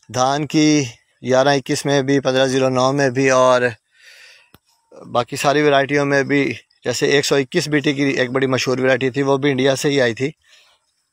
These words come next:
वैरायटी तो मॉन्सेंटो की थी। तो वैसे ही ये भी इंडिया से सारा सीड आ रहा है, पाकिस्तान में कुछ नहीं बन रहा। और ये मैं आपको दिखा रहा हूँ, ये हमारा दस एकड़ का ब्लॉक है तिली का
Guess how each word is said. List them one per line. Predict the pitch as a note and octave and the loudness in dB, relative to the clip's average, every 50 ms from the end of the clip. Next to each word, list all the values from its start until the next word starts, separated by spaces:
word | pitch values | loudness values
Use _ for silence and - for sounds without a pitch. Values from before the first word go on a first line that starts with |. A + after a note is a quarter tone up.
| _ _ - | _ _ -8
वैरायटी | A#2+ A#2 A#2 B2 B2 | -6 -6 -4 -4 -4
तो | C3 B2+ | -4 -2
मॉन्सेंटो | B2 A#2+ A#2 A#2 - B2+ A#2+ A#2 C3 C3+ | -2 -2 -4 -4 -4 -4 -4 -4 -4 -2
की | C3 C#3 | -2 -4
थी। | B2+ - C#3 D3 - _ _ _ _ _ _ _ _ _ _ _ _ _ _ _ - | -4 -6 -10 -10 -10 _ _ _ _ _ _ _ _ _ _ _ _ _ _ _ -10
तो | - A#2+ A2 | -8 -4 0
वैसे | A#2+ B2+ C3+ - - E3 E3 | 0 0 0 2 2 2 2
ही | D#3 D#3+ | 2 2
ये | D#3+ D3 C#3+ D3+ D#3+ | 0 2 2 2 2
भी | D3 F3 F3 | 2 0 0
इंडिया | D#3+ D#3 D#3+ E3 F3+ F#3 F3+ | 2 0 2 2 2 2 4
से | D#3 F3 D3+ | 2 0 0
सारा | B2 C#3+ C3+ C3+ C3+ | 2 0 2 2 2
सीड | B2+ - C#3 C3 B2 | 2 2 0 2 2
आ | B2 B2 | 2 2
रहा | B2+ D3+ | 4 2
है, | F3+ E3+ | 2 2
पाकिस्तान | - D3 C3+ C3+ C#3+ - - D3 C3+ C#3 C#3+ | 0 -2 -2 -2 -4 -4 -2 0 0 0 0
में | D3+ D3 C#3+ C3 | 0 -2 -2 -2
कुछ | - - - - - - | -2 -6 -4 -4 -6 -2
नहीं | C3 C#3 C#3+ C#3 B2 | 0 0 0 0 -2
बन | A2 G#2+ G#2+ G#2 | -4 -4 -4 -6
रहा। | G#2 G2 A2 G#2+ - _ _ _ _ - - - - _ - | -8 -8 -10 -10 -12 _ _ _ _ -20 -20 -20 -20 _ -12
और | A#2 B2 B2+ | -10 -4 -4
ये | C#3+ | -2
मैं | C#3+ D3 C#3+ | 0 2 0
आपको | C#3+ C3+ C#3+ D3 | 0 0 -2 -4
दिखा | C3+ C#3 B2+ C#3+ C#3+ C#3+ | -4 -4 -2 0 0 0
रहा | D3+ D#3+ E3+ | 2 0 0
हूँ, | E3+ E3 E3 | 0 0 0
ये | D3+ D3 | 0 0
हमारा | C#3 C3+ C3 B2+ C3 C3 | 0 0 0 0 -2 0
दस | B2 C3 B2+ - - | -2 -2 -4 -4 -6
एकड़ | C3+ C3 C#3+ C3+ C3+ | -6 -4 -4 -4 -2
का | C3 C3 | -2 -4
ब्लॉक | B2+ B2+ A#2+ B2 B2 C3 | -4 -4 -4 -4 -4 -2
है | D3 D#3 C#3+ | -4 -6 -6
तिली | D3+ D#3 D3+ D3+ D3 | -6 -6 -4 -4 -4
का | C#3+ D#3+ E3 F#3 | -2 -4 -4 -4